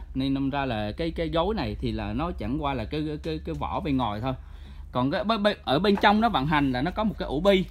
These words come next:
Cái ổ bi. Đây anh chị các bạn, đây ổ bi bên trong nè.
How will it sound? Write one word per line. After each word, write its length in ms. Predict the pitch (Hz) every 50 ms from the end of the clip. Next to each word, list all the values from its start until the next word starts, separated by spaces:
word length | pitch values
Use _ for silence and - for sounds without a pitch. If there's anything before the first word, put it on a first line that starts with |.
| - - - - - - - - - - -
Cái 100 | 190 196
ổ 80 | 180 165
bi. 240 | 175 175 170 160 - - - - - -
Đây 120 | 123 127 139
anh 140 | 143 156 147
chị 120 | 120 107
các 120 | - 147
bạn, 140 | - 110 90 73
đây 120 | - 127
ổ 100 | 98 101
bi 160 | 147 147 147 135
bên 140 | 131 131
trong 240 | 135 - 135 139 139
nè. 60 | 117